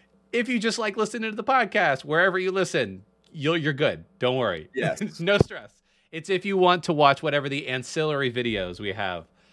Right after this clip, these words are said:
Speaker 1: That's all that's about. Uh,
Speaker 2: It's just a little bit of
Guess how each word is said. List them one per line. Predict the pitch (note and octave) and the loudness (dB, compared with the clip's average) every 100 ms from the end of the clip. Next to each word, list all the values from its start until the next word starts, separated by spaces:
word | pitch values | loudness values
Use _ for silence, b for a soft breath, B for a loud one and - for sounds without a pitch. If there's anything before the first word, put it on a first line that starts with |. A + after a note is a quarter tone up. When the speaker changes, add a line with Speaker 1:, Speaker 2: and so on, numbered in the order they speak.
| b b b _ _ | b b b _ _
Speaker 1:
That's | G#2 G#2 | -14 -10
all | E2+ | -10
that's | E2+ E2 | -8 -12
about. | - - - _ _ - _ _ | -16 -20 -20 _ _ -20 _ _
Uh, | - F#2+ F2+ E2+ | -4 -2 0 0
Speaker 2:
It's | E2 F#2 | -2 -4
just | - A#3 - | -6 -6 -2
a | F3 | 0
little | D#3 D#3 | 2 2
bit | C#3 | 2
of | C3+ | 2